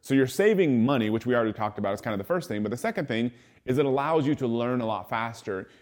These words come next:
You get more, quote unquote, at-bats or more attempts in the same period of time. So if you try ten things in the time period it takes somebody else to try two things,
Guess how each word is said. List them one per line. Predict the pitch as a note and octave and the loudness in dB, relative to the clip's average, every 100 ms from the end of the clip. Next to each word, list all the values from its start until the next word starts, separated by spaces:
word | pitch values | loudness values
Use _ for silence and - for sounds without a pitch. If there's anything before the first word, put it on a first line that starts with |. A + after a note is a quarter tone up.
| - | -2
You | A#2+ | 2
get | A#2 F3 D3+ | 6 4 2
more, | C3+ C#3+ C3+ B2 | 0 2 4 2
quote | G#2+ C#3 C#3 | -2 -4 -2
unquote, | B2 C3+ - | 0 -2 -2
at-bats | C3 C3 A2 B2 A#2+ - - | -8 -6 -6 -2 -4 -6 -14
or | - B2 | -4 0
more | A#2+ C3 B2+ | 0 0 0
attempts | G#2+ - C3 G3+ - - _ _ B2 | -4 -4 -2 -2 -4 -12 _ _ -4
in | C3 | -2
the | |
same | B2+ - D3 C#3+ | -2 -2 0 0
period | C#3+ C3 | 2 2
of | G#2 | 2
time. | - B2+ G2 F2+ | -6 -6 -6 -6
So | A2 | -6
if | A2+ | -4
you | G3 | -4
try | - F#3 C3 | -2 -2 0
ten | A2+ - D3+ E3 | -2 -4 -2 -2
things | C#3 C3+ E3 A3 G#3+ - _ _ | 0 0 0 -2 -4 -10 _ _
in | B2 | -4
the | B2 | -2
time | B2+ C#3+ C3+ | -2 -2 -2
period | D3+ C#3+ | 0 -2
it | A#2 | 0
takes | C3+ B2+ | -4 -2
somebody | C#3 A#2+ | -2 0
else | A#2+ C3+ | 0 -2
to | B2 | -6
try | - A2 | -4 -4
two | G2+ - E3 | -2 -2 -2
things, | C#3+ C3+ G3+ B3 | -2 -4 -2 -4